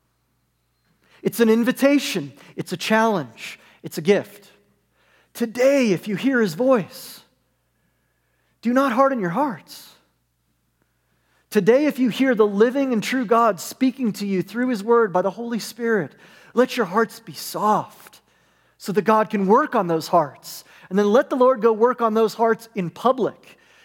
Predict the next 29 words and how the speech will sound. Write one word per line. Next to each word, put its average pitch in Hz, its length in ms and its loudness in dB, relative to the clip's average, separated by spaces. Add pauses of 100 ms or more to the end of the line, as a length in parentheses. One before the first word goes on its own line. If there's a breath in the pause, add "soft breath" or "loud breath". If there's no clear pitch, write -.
as 175 200 -2
they 190 120 2
burn 202 680 0 (1700)
with 175 160 -4
passion 214 500 0
for 175 140 -6
his 170 160 -2
glory 208 480 2
and 160 80 -2
his 151 160 -8
name. 185 480 0
So 190 220 2
our, 170 100 -2 (240 loud breath)
our 196 140 2
neighbors 202 480 2
might 190 240 0
look 190 160 -4
at 196 80 -6
church 196 320 -2
and 190 100 -8
go, 190 220 0
"Oh 240 80 -4
yeah, 254 180 -2
there 196 160 -2
is 277 80 -2
something 170 360 -6
different 147 320 -8
happening 131 400 -8
there." 120 200 -20